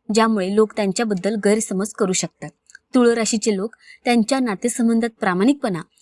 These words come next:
आणि विश्वासाला प्राधान्य देतात. या राशीच्या लोकांसाठी आठवड्यातील कोणता दिवस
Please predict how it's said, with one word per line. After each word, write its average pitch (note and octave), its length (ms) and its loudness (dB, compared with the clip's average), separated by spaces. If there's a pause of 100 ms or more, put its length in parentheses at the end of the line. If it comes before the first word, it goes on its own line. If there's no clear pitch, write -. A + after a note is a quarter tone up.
आणि G#3+ 180 2
विश्वासाला G#3 540 -2
प्राधान्य G#3 540 0
देतात. D#3+ 280 -8 (560)
या A3+ 260 4
राशीच्या C#4 320 0
लोकांसाठी G#3 600 -2 (200)
आठवड्यातील A#3 540 0
कोणता A3+ 340 0
दिवस G#3+ 340 -2